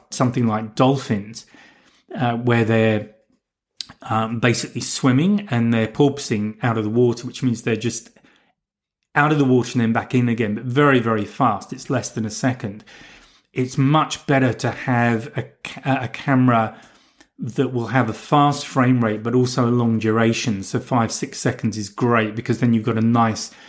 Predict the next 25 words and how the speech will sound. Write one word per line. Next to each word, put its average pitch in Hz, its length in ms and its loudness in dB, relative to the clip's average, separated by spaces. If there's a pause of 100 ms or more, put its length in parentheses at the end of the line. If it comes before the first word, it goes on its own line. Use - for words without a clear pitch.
(200)
sequence 123 460 -2
of 117 100 2
images, 113 400 2
because 113 260 -4
it's, 120 140 2
in 131 160 2
that 143 180 2
situation, 113 640 0
it's 110 160 -4
impossible 117 880 -2 (480)
to - 140 -4
focus - 460 0
and 107 120 0
shoot 117 320 2
on 120 160 0
an 110 80 2
individual 110 560 0
animal. 107 380 -2
It, 120 240 -10
it 131 200 -4
all 127 220 4
happens 107 400 -4
way 113 200 0
too 107 180 -4
fast. 104 500 -4